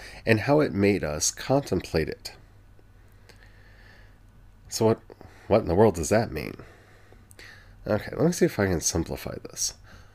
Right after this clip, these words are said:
When someone like me, 'cause I can only speak for myself, says that I've had a void in my calendar since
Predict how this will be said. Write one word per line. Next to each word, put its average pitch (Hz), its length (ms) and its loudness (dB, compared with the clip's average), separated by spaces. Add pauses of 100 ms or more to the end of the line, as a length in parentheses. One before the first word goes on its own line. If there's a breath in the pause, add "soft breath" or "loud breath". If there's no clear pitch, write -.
(520 soft breath)
When 165 160 10
someone 226 280 4
like 107 280 2
me, 90 480 -2 (640 loud breath)
'cause 87 180 0
I 90 80 4
can 85 140 2
only 76 160 2
speak - 200 -4
for - 120 -8
myself, 98 500 2 (320 loud breath)
says 127 400 4
that 120 160 4 (300 loud breath)
I've 147 240 2
had 95 560 2 (280 loud breath)
a 90 280 0 (160)
void 85 580 2 (460 soft breath)
in 95 200 4
my 80 280 2
calendar 69 720 -4 (320 loud breath)
since 120 420 4